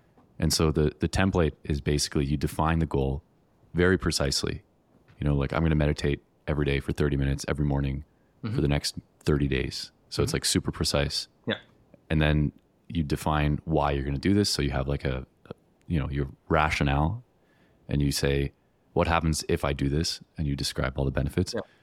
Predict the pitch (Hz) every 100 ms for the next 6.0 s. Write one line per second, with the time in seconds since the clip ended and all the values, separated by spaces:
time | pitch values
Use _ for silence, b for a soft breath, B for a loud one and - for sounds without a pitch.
0 | b b b _ - 82 82 78 80 -
1 | 95 98 92 92 80 71 82 87 69 67
2 | 80 - - _ - 104 76 69 69 -
3 | 71 69 69 67 - _ _ _ - 71
4 | 71 - 78 - - 80 78 - 78 73
5 | - 76 71 69 65 71 73 78 -